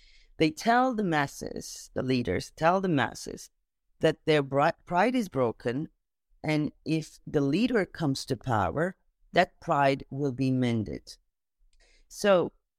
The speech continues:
I suggest to replace pride in our own progressive politics of emotions with dignity. Pride is a very violent word,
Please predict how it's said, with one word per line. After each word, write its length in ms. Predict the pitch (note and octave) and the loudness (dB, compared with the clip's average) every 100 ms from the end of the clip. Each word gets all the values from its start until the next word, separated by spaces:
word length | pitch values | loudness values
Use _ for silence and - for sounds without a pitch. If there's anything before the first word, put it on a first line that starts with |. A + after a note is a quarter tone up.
| _ _ - | _ _ 4
I 520 | F3+ A3 C4 C4 B3+ F3+ - _ _ _ | 4 6 2 0 -2 -4 -14 _ _ _
suggest 920 | - - E3+ - F#3 - - - - _ _ _ _ _ | -20 -8 -8 -2 -2 -2 -10 -20 -20 _ _ _ _ _
to 80 | D3+ - | _ -20
replace 500 | - - G#3+ A#3 G#3 | -20 -2 2 2 -2
pride 680 | - - G3+ D3+ A2 A2 D3+ _ _ | -10 -2 2 4 2 0 -4 _ _
in 140 | D3+ | 0
our 240 | D3 C#3 - - | 4 4 2 -2
own 300 | F3+ F#3+ F#3+ | -2 -2 -4
progressive 880 | - D#3+ C#3+ D#3 - D3+ D3 C#3 _ _ _ _ _ | -2 -2 0 -2 -2 -4 -4 -6 _ _ _ _ _
politics 440 | - C#3+ C#3+ C#3 - | 0 0 2 -2 -2
of 120 | A#2 | -4
emotions 680 | A#2 A2 G#2+ - - - - | -2 0 -2 -4 -8 -8 0
with 160 | E3+ F3 | 0 0
dignity. 540 | E3 D3 A2 G#2+ - - _ _ _ _ _ _ _ | 0 0 -2 -6 -10 -20 _ _ _ _ _ _ _
Pride 640 | - A3+ C#4 D4 D4 - - | 0 4 6 4 2 -2 -4
is 240 | G#3+ F#3 | -4 0
a 120 | G3+ | -2
very 440 | F#3 F3+ G3+ G3 G3 | -4 0 2 2 0
violent 520 | E3+ D#3+ D#3+ D#3 - | 2 2 2 -2 -6
word, 500 | C3 C#3 A#2+ F#2 - | -2 0 2 0 -6